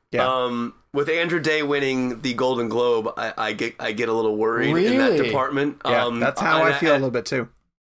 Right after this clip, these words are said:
Speaker 2: I don't necessarily feel that the Golden Globes line up with the Oscars, but I think that that changed that pr-, entire race completely, um, with her winning, um, the Globe, because she didn't win in a musical comedy category. She won in the drama category,
Speaker 1: Mm-hmm.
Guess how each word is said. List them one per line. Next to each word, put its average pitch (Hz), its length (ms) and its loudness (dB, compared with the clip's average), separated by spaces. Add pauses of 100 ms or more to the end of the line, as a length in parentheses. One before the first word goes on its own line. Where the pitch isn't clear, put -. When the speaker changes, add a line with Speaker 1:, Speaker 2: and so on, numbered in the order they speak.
Speaker 2:
I 165 80 -2
don't 214 200 0
necessarily 214 380 0
feel 190 200 -2
that 170 120 0
the 156 60 -2
Golden 156 320 0
Globes 139 260 0
line 131 240 -2
up 127 140 -2
with 147 120 -4
the 156 80 0
Oscars, 160 540 0
but 131 140 -2
I 123 80 0
think 131 300 -4
that - 160 -4
that 117 240 -4
changed 120 500 -4
that 113 220 -4 (200)
pr-, - 120 -8 (200)
entire 120 480 -4
race 110 360 -2
completely, 101 760 -6
um, 104 420 -4
with 104 180 -2
her 107 420 -2 (280)
winning, 110 440 -4 (300)
um, 113 200 -4
the 113 80 -4
Globe, 113 380 0
because 117 560 -4 (120)
she - 160 -2
didn't 220 220 0
win 175 260 0
in 135 120 -2
a 127 40 0
musical 135 280 0
comedy 143 360 -2
category. 98 460 -6
She 131 140 -4
won 123 140 0
in 120 60 -4
the 110 60 -4
drama 143 260 -2
category, 104 520 -8
Speaker 1:
Mm-hmm. 117 340 -12